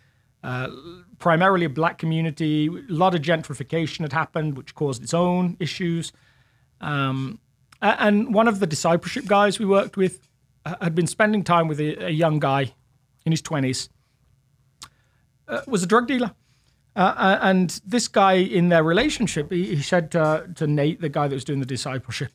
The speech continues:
he said, "So I've become convinced Jesus is who he says he is. Like, the divinity thing, I'm locked in on. Like, I'm, like, I'm a hundred percent Jesus is who he said he is. And I'm supposed to follow him. Um, the problem is I make eight hundred dollars a week selling crack.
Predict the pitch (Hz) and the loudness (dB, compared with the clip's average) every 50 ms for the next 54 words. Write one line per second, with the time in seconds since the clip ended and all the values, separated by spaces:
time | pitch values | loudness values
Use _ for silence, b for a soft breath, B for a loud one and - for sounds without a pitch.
0 | _ _ _ _ _ _ _ _ - - - 180 - - - 220 214 214 - _ | _ _ _ _ _ _ _ _ -8 -4 -4 -4 -2 2 4 4 4 4 2 _
1 | _ - 196 220 202 202 240 - - 196 190 175 - - 156 135 120 156 160 180 | _ 2 2 2 2 0 -2 2 4 4 4 4 4 2 0 0 2 2 0 0
2 | 220 - - 170 170 160 147 131 - - - 175 175 196 190 - - 220 214 185 | 0 -2 -4 -2 -2 -2 -2 -4 -6 -2 0 2 2 2 2 0 2 2 4 6
3 | 175 170 170 175 - - 170 - - 151 139 131 113 - - - - - 135 117 | 6 4 4 2 0 -6 -6 -2 -2 -2 -2 -2 -4 -6 -10 -10 -10 -10 -10 -10
4 | - - - - _ _ - 127 - 151 156 147 147 151 165 185 208 220 233 214 | -12 -16 -20 -20 _ _ -18 -14 -8 -6 -4 -2 0 0 2 2 2 2 0 0
5 | 185 233 185 180 185 190 170 160 - - - - 156 147 143 131 139 - - - | 0 0 2 2 2 2 0 -2 -4 -6 -4 -2 -2 -2 -2 -4 -6 -8 -10 -8
6 | - 156 147 151 - - - _ _ _ - 147 143 147 - - - _ - 214 | -6 -6 -6 -6 -10 -14 -20 _ _ _ -14 -12 -10 -10 -12 -14 -18 _ -6 -2
7 | - 190 190 165 - - 180 156 147 151 165 165 143 131 156 165 156 135 - 160 | -2 -2 -2 -4 -6 -6 -4 -4 -2 -2 -2 -2 -4 -4 -4 -4 -4 -4 -4 -4
8 | 147 127 - 139 131 139 - - _ b b b b b b b b b b 214 | -6 -6 -6 -8 -10 -12 -16 -20 _ b b b b b b b b b b 2
9 | 202 196 - - - 190 170 - - 143 - 156 135 139 131 127 139 131 - _ | 2 2 2 0 0 0 0 0 -2 -6 -4 -4 -2 -2 -4 -4 -6 -8 -10 _
10 | _ _ _ _ _ _ _ _ _ _ _ _ _ _ _ _ - 156 156 151 | _ _ _ _ _ _ _ _ _ _ _ _ _ _ _ _ 0 2 4 4
11 | 147 147 147 147 156 - _ _ _ _ _ _ _ _ - 160 - - 277 311 | 6 4 2 0 -2 -8 _ _ _ _ _ _ _ _ -10 -6 -2 0 0 2
12 | 277 247 190 180 208 220 175 147 139 156 165 160 160 160 - 202 180 - 123 156 | 2 2 4 4 4 4 4 4 2 0 0 0 0 0 0 0 0 2 2 0
13 | 180 170 160 147 135 160 147 147 143 123 139 135 135 151 147 - - - 151 123 | 0 0 -2 -2 0 0 0 0 0 0 -2 -2 -2 -4 -4 -4 -4 -2 -2 -2
14 | 123 117 - - 120 117 - - | -2 -4 -6 -8 -12 -14 -14 -18